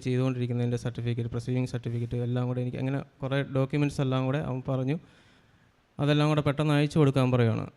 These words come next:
അപ്പോൾ ഞാൻ പറയുന്നു, ഞാനപ്പം എൻ്റെ ബ്രദറിനോട് ചോദിച്ചു, "ഒന്നാമത്തെ കാര്യം അങ്ങോട്ട് പോകണമെങ്കിൽ ഒത്തിരി ക്യാഷാവും, പിന്നെ ഒ ഇ ടി എഴുതി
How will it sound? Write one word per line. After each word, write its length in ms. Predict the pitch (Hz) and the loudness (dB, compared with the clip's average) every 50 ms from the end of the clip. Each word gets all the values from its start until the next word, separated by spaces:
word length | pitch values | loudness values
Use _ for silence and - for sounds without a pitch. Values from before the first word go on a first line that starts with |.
| _ _ - 117 | _ _ -20 -14
അപ്പോൾ 180 | - - 127 127 127 | -6 -4 -2 0 2
ഞാൻ 200 | 123 127 139 139 | 4 4 4 4
പറയുന്നു, 360 | 139 139 139 135 135 139 143 143 139 - - _ _ _ _ _ _ _ _ | 4 4 4 4 4 2 0 -2 -4 -10 -18 _ _ _ _ _ _ _ _
ഞാനപ്പം 720 | 123 123 127 131 127 127 135 135 135 139 135 131 127 123 127 | -2 0 0 0 0 0 0 0 0 0 0 0 0 0 0
എൻ്റെ 120 | 127 127 127 | 0 2 2
ബ്രദറിനോട് 380 | 131 123 127 131 139 143 143 139 | 2 2 2 2 2 2 4 4
ചോദിച്ചു, 420 | 131 127 123 117 - - 120 117 117 - - - - - - - - - - - - 123 | 4 4 4 4 2 -2 -4 -4 -4 -6 -12 -18 -20 -20 -20 -20 -20 -20 -20 -16 -10 -8
"ഒന്നാമത്തെ 340 | 117 120 120 123 117 - 139 127 | -4 -2 -2 -2 0 0 0 0
കാര്യം 340 | 131 131 127 131 131 127 - 131 | 0 0 0 0 -4 -4 -6 -4
അങ്ങോട്ട് 280 | 123 120 123 127 123 131 | -2 0 0 2 2 2
പോകണമെങ്കിൽ 320 | 123 123 127 127 123 123 | 2 2 2 2 0 0
ഒത്തിരി 180 | 117 120 120 117 | -2 -2 -4 -4
ക്യാഷാവും, 680 | - 113 113 113 113 113 113 - 127 117 113 113 123 - - _ _ _ _ _ _ _ _ _ _ _ _ _ _ _ - | -2 -2 -4 -2 -4 -4 -6 -4 -4 -4 -2 -4 -6 -8 -14 _ _ _ _ _ _ _ _ _ _ _ _ _ _ _ -6
പിന്നെ 160 | - 113 117 120 117 117 | -4 0 2 2 4 4
ഒ 40 | 120 127 131 | 6 6 4
ഇ 40 | 131 - | 4 2
ടി 80 | 151 139 143 139 - - - _ - 135 131 | 0 0 0 -2 -6 -12 -20 _ -8 -4 -2
എഴുതി 220 | 127 127 127 131 | -2 0 0 -2